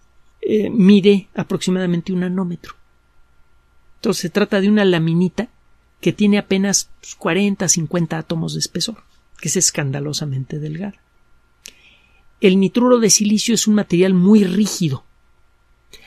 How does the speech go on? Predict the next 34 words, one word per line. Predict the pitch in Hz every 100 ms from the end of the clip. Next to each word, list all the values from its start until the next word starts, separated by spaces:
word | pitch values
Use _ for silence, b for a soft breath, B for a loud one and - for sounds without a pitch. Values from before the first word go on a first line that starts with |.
| B B
Ahora | 180 196
sí, | - 190 -
eh, | 370 - - 311 311
la | 190
capacidad | - 175 175 208 262
que | - 196
tiene | 220 226
un |
material | 214 196 175 185
para | 185 190 175
vibrar | 170 160 180 175
depende | 165 165 160 160
de | 151
su | 143 165
rigidez. | - 156 - 151 156 - - - _ _ _ _ - _ _ _ _ - _ _ _ _ _ b b b
Una | 220 214 220 220 190 165 165
manguera | 196 160 160 175 208 190
de | 156
plástico | 185 170 - 214 -
no | 185
la | 196 165
puede | 226 208
usted | - 208
hacer | 180 - 190
vibrar | 170 156 175 185
fácilmente | - 185 - 160 170 160
muchos | 151 165 - 147
millones | 147 131 160 160
de | 147
veces | 151 151 165
por | - 165
segundo. | - 180 202
El | 165
material | 156 - 156 170 180